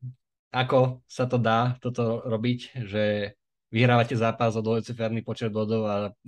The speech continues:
prehráte ho v tretej, štvrtej štvrtine. Atlanta sa nikdy nespamätala z toho Super Bowlu proti Patriots.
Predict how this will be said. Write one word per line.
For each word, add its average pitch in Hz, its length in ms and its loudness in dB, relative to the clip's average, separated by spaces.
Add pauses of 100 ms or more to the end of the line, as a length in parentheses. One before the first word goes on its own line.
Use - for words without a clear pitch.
(140)
prehráte 110 480 0
ho 101 60 -2
v - 80 -20
tretej, 110 340 -4
štvrtej - 320 -4
štvrtine. 110 400 -6 (720)
Atlanta 120 400 0
sa 120 160 0
nikdy 117 320 2
nespamätala 113 500 -4
z - 140 -8
toho 104 80 -4
Super 113 240 -8
Bowlu 110 320 0
proti 113 240 -10
Patriots. 113 560 -6